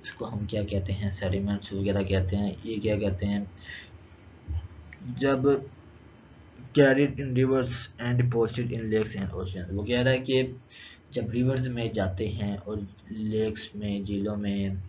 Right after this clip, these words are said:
समुद्रों में जब ये इकट्ठे होते हैं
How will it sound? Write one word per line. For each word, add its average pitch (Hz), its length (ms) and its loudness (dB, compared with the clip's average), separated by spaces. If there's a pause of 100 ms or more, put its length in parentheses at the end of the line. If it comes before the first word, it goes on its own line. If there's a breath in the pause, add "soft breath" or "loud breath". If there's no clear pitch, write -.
(140)
समुद्रों 104 480 -6
में 98 280 2 (580)
जब 104 300 0
ये 107 200 0
इकट्ठे - 760 2
होते 123 320 0
हैं 92 320 -4